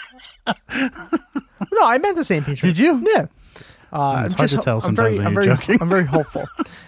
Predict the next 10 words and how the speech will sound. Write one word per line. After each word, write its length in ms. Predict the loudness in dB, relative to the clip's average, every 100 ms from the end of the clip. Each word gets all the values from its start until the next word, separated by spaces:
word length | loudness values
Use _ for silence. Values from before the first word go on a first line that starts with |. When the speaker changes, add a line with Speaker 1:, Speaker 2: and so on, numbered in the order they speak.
| -8
Speaker 2:
Anyway, 300 | 0 4 6
the 80 | 4
question 320 | 2 0 2
was, 200 | 0 2
who 400 | 2 0 2 0 -2
is 260 | 0 0 0
next 420 | 0 0 -2 -8
to 100 | -6
go 180 | -2 -2
down 640 | 0 -2 -2 -4 -10 -14